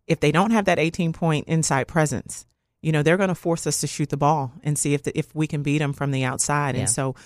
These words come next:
Speaker 1: we are really trying to mix it up in, in the strategy. We are getting a lot of shots up in practice, but I think you're gonna see Abby Gonzalez can shoot the ball, um, at a high clip. And that's something that you're gonna, w-, we need her to do for us to be successful.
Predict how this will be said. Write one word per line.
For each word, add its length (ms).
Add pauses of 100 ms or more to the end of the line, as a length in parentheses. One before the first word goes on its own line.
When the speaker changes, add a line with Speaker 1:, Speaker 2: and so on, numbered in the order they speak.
(200)
Speaker 1:
we 160
are 80
really 260
trying 240
to 60
mix 320
it 80
up 360
in, 160
in 160
the 100
strategy. 760 (280)
We 120
are 80
getting 180
a 60
lot 480
of 80
shots 320
up 120
in 120
practice, 640 (300)
but 100
I 80
think 300
you're 80
gonna 200
see 220
Abby 220
Gonzalez 480
can 120
shoot 200
the 60
ball, 320 (280)
um, 360
at 120
a 40
high 220
clip. 360 (300)
And 140
that's 160
something 340
that 140
you're 140
gonna, 340
w-, 220
we 140
need 280
her 160
to 100
do 280
for 140
us 120
to 80
be 140
successful. 680